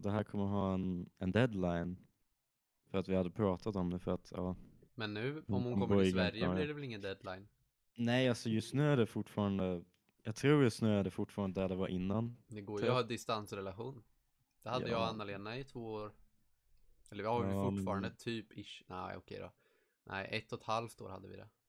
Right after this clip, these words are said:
Speaker 2: Kan man säga.
Speaker 1: Ja, det är fan true.
Speaker 2: Men
Speaker 1: Och
Speaker 2: sen,
Speaker 1: ni var mycket
Speaker 2: sen
Speaker 1: yngre än
Speaker 2: hade,
Speaker 1: dig.
Speaker 2: sen var vi ihop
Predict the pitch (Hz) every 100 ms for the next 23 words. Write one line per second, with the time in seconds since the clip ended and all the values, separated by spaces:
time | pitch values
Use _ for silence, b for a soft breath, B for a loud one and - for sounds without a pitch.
0 | _ _ _ _ _ _ _ _ 110 101
1 | 101 90 95 107 107 107 98 - 92 -
2 | 92 90 - - - - _ 110 101 113
3 | 117 120 107 98 98 117 120 90 90 90
4 | 87 85 92 - - 113 110 113 104 110
5 | 107 107 110 _